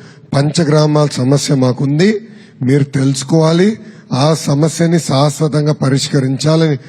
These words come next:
పట్టుబట్టారు బండారు గారు. అందుకే ఈరోజు ఈ మీటింగ్ కూడా మనందరం ఏర్పాటు చేసుకుంటాం జరిగింది. పెద్దలు చెప్పినట్లు గత రెండు రోజులుగా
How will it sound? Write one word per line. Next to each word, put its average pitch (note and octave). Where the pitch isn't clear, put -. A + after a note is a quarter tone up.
పట్టుబట్టారు C#3
బండారు B2
గారు. A2
అందుకే D3
ఈరోజు C#3
ఈ B2+
మీటింగ్ C3
కూడా C3
మనందరం A#2+
ఏర్పాటు B2
చేసుకుంటాం A#2
జరిగింది. A2+
పెద్దలు C3+
చెప్పినట్లు D3+
గత C#3
రెండు C#3
రోజులుగా D3